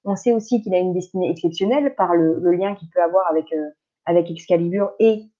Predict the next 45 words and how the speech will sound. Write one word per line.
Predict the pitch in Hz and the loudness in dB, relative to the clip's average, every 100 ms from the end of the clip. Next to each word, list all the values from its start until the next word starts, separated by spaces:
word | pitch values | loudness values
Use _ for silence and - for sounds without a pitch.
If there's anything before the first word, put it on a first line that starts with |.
| _ - | _ -2
par | 180 175 143 - | 0 0 -4 -8
tout | 202 190 | -10 -6
ce | |
que | 190 | 2
la | 170 | 4
légende, | 170 170 185 170 | 4 2 0 0
euh, | 160 160 156 | 0 2 -2
construit | 196 190 233 214 | -4 -6 -2 -2
autour | 180 170 | -2 -4
de | 170 | -4
Perceval | 170 - 170 175 | -4 -4 -2 -2
et | - 165 | -2 -4
du | 170 | -4
Graal. | 214 294 196 - _ _ _ _ - | -4 -2 -4 -8 _ _ _ _ -20
C'est | - _ _ _ _ _ _ 247 | -20 _ _ _ _ _ _ -6
aussi | 247 285 | -6 0
pas | 294 | 0
anodin | 277 277 294 269 220 | 0 0 -4 -6 -16
ici | 214 277 269 | -8 -8 -6
qu'on | 233 220 | -8 -4
ait, | 254 269 269 | -2 -2 -4
euh, | 190 - | -6 -2
à | 240 | -4
travers | 247 247 262 | 0 0 0
ces | 220 | -4
petits | 214 240 - | -12 -12 -10
clins | 214 | -6
d'œil, | 214 220 214 | -4 -4 0
euh, | 185 185 | 0 0
humoristiques, | 202 196 185 185 320 320 _ _ _ | 0 0 0 0 0 0 _ _ _
on | 208 202 | 0 2
retrouve | 247 - 294 180 165 _ | 2 4 2 2 -10 _
l'intérêt | 208 240 247 240 262 | 0 0 2 2 2
de | 214 | 2
Perceval | 214 202 220 233 233 - | -4 -6 -2 -2 -2 -4
pour | 254 233 | 0 2
l'espace | 190 185 185 294 302 - _ _ _ 247 | 2 0 0 0 0 -6 _ _ _ 4
et | 269 269 - | 4 2 -2
en | 226 240 | 0 0
filigrane, | 240 214 214 277 285 | -2 -4 0 0 0
en | 214 | 0
fait, | 254 277 - | -2 -4 -6
on | 214 | -4
nous | 214 208 196 220 | 0 0 2 2
annonce | 247 302 311 - _ | 4 2 -2 -12 _